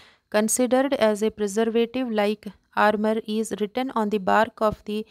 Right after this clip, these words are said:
Bhurja tree, and then with eight kinds of scents mingled with it is placed within a golden nut or ring named Maduli, and then held on the neck or on the right arm. The learned should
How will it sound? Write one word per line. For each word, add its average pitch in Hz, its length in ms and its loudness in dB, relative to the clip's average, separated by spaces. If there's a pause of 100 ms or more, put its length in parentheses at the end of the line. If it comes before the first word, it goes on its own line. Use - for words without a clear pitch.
(420)
Bhurja 233 560 0
tree, 220 240 -2
and 208 220 -2
then 240 240 -2
with 214 200 -4 (180)
eight 247 360 -2
kinds 220 380 -2
of 214 160 0
scents 220 480 -4
mingled 220 680 0
with 202 320 -4
it 220 220 -2
is 214 180 -2
placed 220 440 -2
within 214 400 -4
a 208 80 -2
golden 226 540 0 (500)
nut 214 360 0
or 214 160 4
ring 226 440 0 (160)
named 208 440 -6 (260)
Maduli, 220 560 0 (540)
and 214 220 0 (140)
then 240 220 2
held 233 340 0
on 226 180 0
the 220 120 -2
neck 214 380 -2 (420)
or 214 240 2 (100)
on 208 180 -4
the 220 220 -4 (100)
right 220 340 -2
arm. 196 340 -4 (640)
The 220 140 2
learned 226 520 0
should 240 400 -10